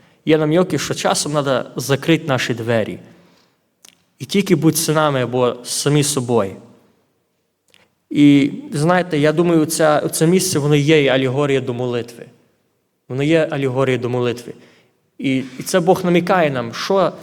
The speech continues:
що треба робити. І, ви знаєте, я пам'ятаю, у той момент, коли було в мене покаяння, зустрівся один брат.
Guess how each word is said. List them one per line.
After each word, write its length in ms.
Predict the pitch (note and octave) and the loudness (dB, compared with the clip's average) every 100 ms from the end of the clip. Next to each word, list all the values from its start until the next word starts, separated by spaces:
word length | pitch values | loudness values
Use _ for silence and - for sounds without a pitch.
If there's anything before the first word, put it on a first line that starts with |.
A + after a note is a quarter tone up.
| - - | -18 -10
що 260 | - F#3 | 0 2
треба 260 | E3+ D3+ D3 | 4 2 2
робити. 440 | C3+ D3 A#2 - - - _ _ _ _ _ _ - | 2 2 2 -4 -18 -20 _ _ _ _ _ _ -2
І, 340 | C3 B2+ A#2+ B2 - - - _ _ _ _ _ - | 2 4 2 -2 -16 -20 -20 _ _ _ _ _ 0
ви 60 | |
знаєте, 560 | C3 E3+ G3 F#3+ D3+ C3+ - - - _ _ - | 2 4 2 2 -2 -2 -10 -18 -20 _ _ -4
я 120 | D#3 | -2
пам'ятаю, 500 | D#3 F3+ F3 D#3+ C#3 - - - - - _ _ _ _ _ _ _ _ _ - | 2 4 6 4 2 -6 -16 -20 -20 -20 _ _ _ _ _ _ _ _ _ -16
у 60 | D#3 | 0
той 180 | D#3+ | 2
момент, 320 | D3+ D3+ D3+ D3+ | 4 2 2 0
коли 340 | D3 C#3 B2+ - - - - | 0 2 0 -4 -18 -16 -2
було 180 | C#3+ C#3+ | 2 2
в 40 | |
мене 180 | C#3 C3+ | 2 -2
покаяння, 760 | C#3+ C3 D3 E3+ D3+ C#3 - - | -2 0 2 2 0 -2 -4 -8
зустрівся 540 | C#3+ C3 - F3+ - | -6 -6 -4 -2 0
один 200 | D#3 C#3+ | 2 2
брат. 420 | B2+ B2+ G#2 - | 4 2 0 -4